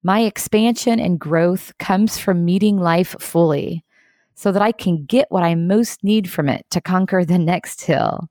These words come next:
It reminds me of the fourteener my husband and I did a few years ago. We climbed Mount Evans in Colorado to over fourteen thousand feet. And when I stopped and complained about the challenge, it slowed me down.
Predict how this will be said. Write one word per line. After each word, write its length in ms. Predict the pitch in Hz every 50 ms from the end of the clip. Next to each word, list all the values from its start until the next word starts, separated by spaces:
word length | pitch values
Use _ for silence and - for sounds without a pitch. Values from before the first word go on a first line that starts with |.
| _ _ _ _ _ _ _ _ _ _ _ _ _ _ -
It 60 | 175
reminds 480 | 196 233 226 220 226 240 262 277 -
me 140 | 247 240 233
of 160 | 226 185 180
the 80 | 180 175
fourteener 760 | - - 180 165 160 - - - - 180 180 170 165 156 151
my 160 | 151 147 147
husband 420 | 151 165 160 156 - - 151 147
and 120 | 147 143 143
I 180 | 139 139 139
did 460 | 135 - 147 139 139 135 139 139 131 - _ _ _ _
a 40 | -
few 240 | - - - 170 175
years 380 | 165 156 151 147 151 156 - -
ago. 540 | 156 143 139 131 131 131 135 120 - - _ _ _ -
We 100 | 160 165
climbed 560 | - - - 202 185 185 190 190 185 185 175
Mount 240 | 170 170 175 - -
Evans 400 | 165 170 165 170 156 147 - -
in 120 | 147 139
Colorado 680 | - - - 156 151 151 143 147 143 147 139 143 151
to 100 | - -
over 220 | - 156 139 143 135
fourteen 580 | - - 190 190 - - - 208 185 175 165
thousand 560 | - - 160 160 160 170 156 - 160 151 143
feet. 300 | - - 151 143 - - _ _ _ _ _ _ _ _ _ _ _ _ _ _ -
And 80 | 196 190
when 80 | 190
I 80 | 185 175
stopped 460 | 165 - - - 214 247 269 - -
and 100 | 180 165
complained 460 | - 170 147 - - 165 165 190 202
about 220 | 180 151 135 - -
the 60 | -
challenge, 720 | - - 185 160 156 165 185 208 214 214 220 214 - - _ _ _ _ _ -
it 100 | 160 135
slowed 500 | - - - - 160 156 160 160 151 139
me 120 | 160 156
down. 540 | 143 143 131 131 127 127 - - - 156 -